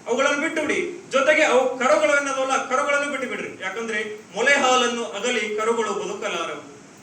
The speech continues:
ನೋಡಿ ಬಸವಣ್ಣನವರ ಮಾತೃ ಹೃದಯದ ಕಲ್ಪನೆ ಹೇಗಿತ್ತು. ಇಂದಿನ ಸಮಾಜದಲ್ಲಿ ನಾವಾದ್ರ ಏನ್ ಮಾಡ್ತಿದ್ದೆವು? ಬಸವಣ್ಣನವರನ್ನು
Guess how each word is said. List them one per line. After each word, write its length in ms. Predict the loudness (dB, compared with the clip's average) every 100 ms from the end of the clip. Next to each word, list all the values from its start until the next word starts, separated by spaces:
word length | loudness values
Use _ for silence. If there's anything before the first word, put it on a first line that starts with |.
| -2
ನೋಡಿ 240 | 0 -4
ಬಸವಣ್ಣನವರ 540 | -8 -8 -6 -6 -4 -4 -4 -8 -16 -12 0
ಮಾತೃ 380 | 0 0 -2
ಹೃದಯದ 400 | 0 2 6 6
ಕಲ್ಪನೆ 480 | 4 0 -2 -2 -2
ಹೇಗಿತ್ತು. 680 | -2 -2 -2 -6 -10 -14 -18 -10
ಇಂದಿನ 240 | -4 -2 0
ಸಮಾಜದಲ್ಲಿ 640 | 0 0 0 2 0 2
ನಾವಾದ್ರ 440 | 4 4 2 0 0 -2 -6 -16 -8 -2
ಏನ್ 140 | 0
ಮಾಡ್ತಿದ್ದೆವು? 580 | 0 0 0 -2 -4 -10 -18 -20 -12
ಬಸವಣ್ಣನವರನ್ನು 840 | -8 -2 -2 -2 -2 -4 -6 -12